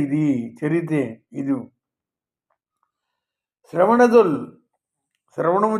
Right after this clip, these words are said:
చేసినంత మా-, మాత్రమే. శ్రవణదొల్ దురితవు శరణ-, శ్రవణము తొలగితు.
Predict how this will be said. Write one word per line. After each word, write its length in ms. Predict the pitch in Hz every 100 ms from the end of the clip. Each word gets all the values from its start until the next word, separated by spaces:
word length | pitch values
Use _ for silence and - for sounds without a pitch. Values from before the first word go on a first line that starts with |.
| 202
చేసినంత 460 | 202 196 190 180 185
మా-, 320 | 175 165 160 151 - 139
మాత్రమే. 500 | 165 165 180 170 135 123 _ _ _ _ _
శ్రవణదొల్ 540 | 156 170 202 208 185 135 - - _ _
దురితవు 640 | 117 165 214 233 233 226 170 175 208 226 220 - _ _ _ _ _ _ _ _ _ _ _ _ _ _ _ _ -
శరణ-, 420 | 151 170 180 156
శ్రవణము 340 | 135 165 196 202 160
తొలగితు. 480 | 180 202 208 165